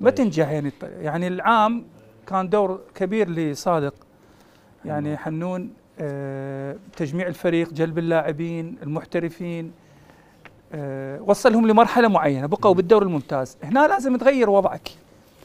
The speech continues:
Speaker 1: أنت إيش قال له المدرب؟ "هاك، هذا إمكانياتنا واشتغل".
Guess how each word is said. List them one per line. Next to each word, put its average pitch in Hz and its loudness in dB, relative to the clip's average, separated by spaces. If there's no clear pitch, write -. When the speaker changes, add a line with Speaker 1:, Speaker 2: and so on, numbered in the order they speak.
Speaker 1:
أنت 226 -4
إيش 202 -2
قال 247 6
له 233 6
المدرب؟ 208 2
"هاك، 220 2
هذا 208 4
إمكانياتنا 202 0
واشتغل". 143 -4